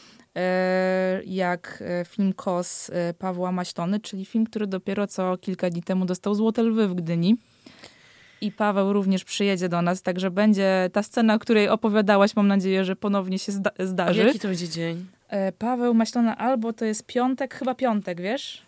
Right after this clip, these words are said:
Speaker 2: A, to zaraz sprawdzimy.
Speaker 1: Tylko,
Speaker 2: No, w
Speaker 1: że
Speaker 2: każdym razie
Speaker 1: wcześniej, e, że
Speaker 2: Mhm.
Speaker 1: to jest o trzynastej.
Speaker 2: Mhm.
Speaker 1: E, w sekcje młodzieżowe mamy zawsze o takiej porze
Speaker 2: No tak,
Speaker 1: dla
Speaker 2: żeby mogły
Speaker 1: liceów,
Speaker 2: przecież
Speaker 1: nie?
Speaker 2: przyjść i
Speaker 1: Mhm.
Speaker 2: tak z grupą.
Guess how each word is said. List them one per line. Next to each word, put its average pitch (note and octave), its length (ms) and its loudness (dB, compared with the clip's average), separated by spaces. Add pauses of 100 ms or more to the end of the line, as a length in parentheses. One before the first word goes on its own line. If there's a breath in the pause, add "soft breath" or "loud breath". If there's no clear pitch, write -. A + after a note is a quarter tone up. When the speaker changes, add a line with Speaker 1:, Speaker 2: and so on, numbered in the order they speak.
(140)
Speaker 2:
A, F3 220 -2
to F3+ 140 -6
zaraz F3+ 240 -2
sprawdzimy. F3+ 400 0
Speaker 1:
Tylko, C4 60 2
Speaker 2:
No, A#3+ 60 2
w - 40 2
Speaker 1:
że B3+ 60 6
Speaker 2:
każdym A3+ 200 0
razie G#3+ 100 4
Speaker 1:
wcześniej, F#3+ 380 -2
e, G3 280 2
że G#3 60 0
Speaker 2:
Mhm. G#3+ 200 2
Speaker 1:
to A#3+ 140 4
jest A#3 160 0
o A3 60 0
trzynastej. G3+ 680 0 (140)
Speaker 2:
Mhm. F3 300 -2
Speaker 1:
E, F#3 300 -4 (280)
w - 60 -14
sekcje - 400 -4
młodzieżowe G#3 520 0
mamy F#3+ 220 0
zawsze F#3+ 280 -4
o F3 40 -6
takiej F#3+ 260 -8
porze F3+ 280 -2
Speaker 2:
No B3+ 80 2
tak, A3+ 180 2
Speaker 1:
dla G3 100 2
Speaker 2:
żeby F#3+ 120 4
mogły F#3+ 200 2
Speaker 1:
liceów, E3 180 2
Speaker 2:
przecież G3 320 -2
Speaker 1:
nie? - 40 -20
Speaker 2:
przyjść - 460 -6
i F3+ 380 -6
Speaker 1:
Mhm. G#3+ 280 4
Speaker 2:
tak B3+ 100 4
z E3+ 120 -10
grupą. E3 440 -8